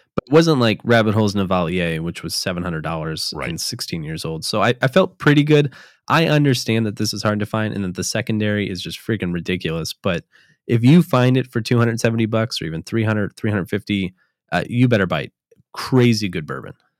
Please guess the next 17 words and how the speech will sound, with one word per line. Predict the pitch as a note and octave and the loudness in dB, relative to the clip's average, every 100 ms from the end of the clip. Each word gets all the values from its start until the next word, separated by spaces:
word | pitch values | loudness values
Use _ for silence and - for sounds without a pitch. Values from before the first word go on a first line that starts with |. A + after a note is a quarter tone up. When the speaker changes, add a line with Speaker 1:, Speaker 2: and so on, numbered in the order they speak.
| _ - | _ -10
Speaker 2:
Yeah, | E2 - | -10 -6
I | E2 F2 | -6 -6
think | - D#2+ D2+ _ _ _ | -8 -10 -10 _ _ _
well | E2 D#2 C#2+ | -10 -8 -8
worth | C#2+ C#2 | -10 -12
the | - | -16
price | - D2 - | -12 -12 -10
of | D2 | -12
admission | C#2+ D2 D2+ | -12 -12 -12
there. | C#2+ C#2 D#2+ _ _ - | -10 -10 -12 _ _ -12
That, | D#2 D#2+ | -10 -8
that's | A2+ - | -10 -10
a, | - - | -14 -12
a | |
totally | G#2 F#2+ D#2 D2 | -10 -8 -8 -8
good | - C2+ | -10 -12
bottle. | C2 C2 C2+ | -10 -10 -10